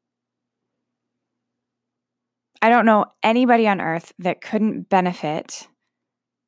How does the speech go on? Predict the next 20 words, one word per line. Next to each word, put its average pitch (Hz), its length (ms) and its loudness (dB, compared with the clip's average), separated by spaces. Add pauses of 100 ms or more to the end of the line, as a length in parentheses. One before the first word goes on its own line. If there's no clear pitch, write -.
(640)
from - 300 -6
eating 226 320 2
whole 214 200 2
foods, - 640 -4 (1200)
heavy 214 340 2
on 240 80 6
the 240 80 6
vegetables, 165 840 -6 (840)
and 196 200 -2
listening 190 460 -2
to - 120 -14
their 175 140 -2
hunger 160 500 -8
and 160 220 -8
satiation - 640 -8
signals. - 600 -10 (1600)
Right? 190 360 0 (920)
So 202 500 2
no 214 200 2
matter 196 720 -2